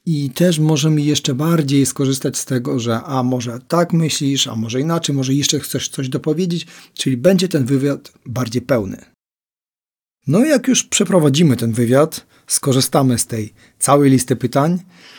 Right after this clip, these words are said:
no to jestem pewien, że odpowiedzi będą zadziwiające, bo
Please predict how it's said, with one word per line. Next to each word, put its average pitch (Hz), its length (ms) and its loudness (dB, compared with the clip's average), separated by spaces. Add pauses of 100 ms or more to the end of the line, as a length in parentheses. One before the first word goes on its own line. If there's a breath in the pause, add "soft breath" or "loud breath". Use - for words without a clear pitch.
(160 loud breath)
no 139 180 4
to 156 480 4 (220)
jestem 143 320 2
pewien, 143 460 4
że 127 420 4
odpowiedzi 127 440 0
będą 123 420 4
zadziwiające, 110 800 0
bo 104 320 -6